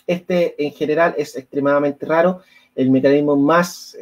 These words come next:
común va a ser por enzimas bacterianas, ¿ya? Es decir,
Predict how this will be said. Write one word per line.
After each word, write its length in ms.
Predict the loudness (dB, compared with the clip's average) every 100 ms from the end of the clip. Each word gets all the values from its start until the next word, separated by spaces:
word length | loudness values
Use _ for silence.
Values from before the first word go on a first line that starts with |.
| -4
común 340 | 0 0 0 0
va 60 |
a 20 |
ser 300 | -2 -2 -4
por 220 | -2 -2 -2
enzimas 360 | -4 -6 -6
bacterianas, 600 | -6 -8 -12 -12 -14 -16 _ _ _ -2
¿ya? 140 | 0
Es 180 | 0 -2
decir, 520 | -2 -2 0 0 -2